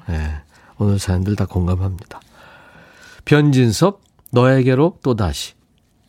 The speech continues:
우옥경 씨가 비 오는 날 들으니까 참 좋네요. 그렇죠. 이, 저, 변진섭 씨 노래 참 좋은 거 많죠. 음, 너에게로 또다시.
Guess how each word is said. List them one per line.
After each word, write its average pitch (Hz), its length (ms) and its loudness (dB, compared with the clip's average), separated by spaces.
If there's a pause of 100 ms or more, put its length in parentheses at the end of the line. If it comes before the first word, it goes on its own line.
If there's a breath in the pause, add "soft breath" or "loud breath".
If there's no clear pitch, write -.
(440)
우옥경 151 500 4
씨가 151 340 4
비 180 160 2
오는 185 240 6
날 165 220 4
들으니까 143 360 2
참 214 280 -2
좋네요. 127 920 2
그렇죠. 95 880 -2
이, 123 220 -6
저, 113 460 -2
변진섭 110 560 0
씨 - 200 -6
노래 92 240 0
참 - 180 -8
좋은 120 240 0
거 110 80 -2
많죠. 147 720 -6
음, 95 280 -6
너에게로 101 520 2
또다시. 92 640 -6